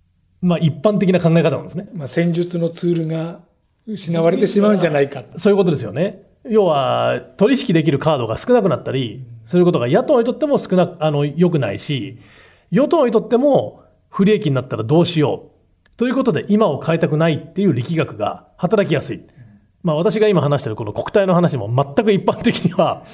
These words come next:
Speaker 1: <laughs> わからないと思いますけど、だけどそれをこのままじゃおかしいよねって言って変えられる一番動きやすいのは野党が提案をすることだと思いますね。これ将来的には、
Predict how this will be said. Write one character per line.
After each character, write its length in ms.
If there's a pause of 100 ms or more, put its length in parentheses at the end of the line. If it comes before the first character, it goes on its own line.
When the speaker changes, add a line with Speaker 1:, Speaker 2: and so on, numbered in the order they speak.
(160)
Speaker 1:
<laughs> 220
わ 160
か 100
ら 80
な 120
い 60
と 100
思 160
い 40
ま 100
す 80
け 80
ど、 400 (380)
だ 100
け 80
ど 80
そ 140
れ 100
を 460 (300)
こ 160
の 80
ま 60
ま 100
じ 60
ゃ 40
お 80
か 100
し 160
い 40
よ 100
ね 120
っ 20
て 260
言 0
っ 40
て 260
変 220
え 20
ら 120
れ 120
る 320 (260)
一 320
番 520
動 220
き 140
や 80
す 160
い 40
の 100
は 320 (840)
野 160
党 200
が 480
提 120
案 100
を 40
す 80
る 60
こ 60
と 60
だ 60
と 60
思 100
い 20
ま 60
す 100
ね。 140 (1120)
こ 120
れ 260
将 160
来 140
的 180
に 100
は、 480